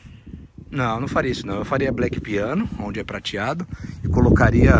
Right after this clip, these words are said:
as luzinhas aqui. Como a grade é menorzinha, eu colocaria duas luzinhas. Até com quatro luzinhas ia ficar legal, hein, velho?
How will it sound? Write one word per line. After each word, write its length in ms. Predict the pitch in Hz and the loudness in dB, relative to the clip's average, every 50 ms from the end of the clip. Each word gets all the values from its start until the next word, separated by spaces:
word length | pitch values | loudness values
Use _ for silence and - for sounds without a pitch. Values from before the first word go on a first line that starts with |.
| - - - - - | 4 2 -2 -2 -2
as 100 | - - | -6 -4
luzinhas 560 | - - 123 104 - - 107 110 - - - | -4 -4 -4 -2 -4 -4 -6 -6 -6 -6 -6
aqui. 420 | 98 90 - - - - - - - - - - - - - - - - - - - | -6 -8 -8 -8 -8 -6 -8 -8 -8 -8 -6 -6 -6 -6 -8 -10 -10 -12 -12 -12 -12
Como 160 | - - 123 | -10 -8 -6
a 60 | 131 117 | -6 -6
grade 260 | 113 110 107 104 107 | -6 -6 -6 -6 -6
é 40 | 98 | -6
menorzinha, 720 | - - - - - - - - - - 180 170 131 - - - - - - - - - | -8 -8 -8 -8 -10 -10 -12 -10 -10 -10 -10 -10 -12 -14 -16 -18 -20 -20 -20 -20 -20 -18
eu 80 | - - | -16 -12
colocaria 560 | - 143 147 143 151 143 135 147 131 104 - - - - - - - - - - - | -10 -8 -8 -6 -6 -6 -4 -6 -6 -8 -10 -16 -18 -20 -20 -18 -18 -14 -12 -12 -10
duas 340 | - - - 127 139 131 101 | -10 -8 -6 -6 -6 -6 -6
luzinhas. 920 | 95 107 98 87 - 101 107 123 127 - - - - - - - - - - - - - - - - - - - - - - - - - - - - - - - - - _ - | -6 -8 -8 -10 -10 -10 -8 -8 -8 -8 -8 -10 -8 -8 -8 -10 -10 -12 -18 -20 -20 -20 -20 -20 -20 -20 -20 -20 -20 -20 -20 -20 -20 -20 -20 -20 -20 -20 -20 -20 -20 -20 _ -20
Até 180 | - - - - | -20 -18 -18 -18
com 200 | _ - - - | _ -20 -20 -14
quatro 360 | - - 139 - - 175 160 | -10 -10 -10 -10 -8 -6 -4
luzinhas 360 | 127 110 92 101 131 135 131 | -4 -2 -2 -2 -2 -2 -2
ia 80 | 147 147 | -4 -6
ficar 180 | - - - | -6 -8 -10
legal, 400 | - - - 202 - 117 110 113 | -10 -10 -8 -4 -2 -2 0 0
hein, 80 | 123 113 | -2 -2
velho? 220 | 95 85 78 - | -2 -4 -2 2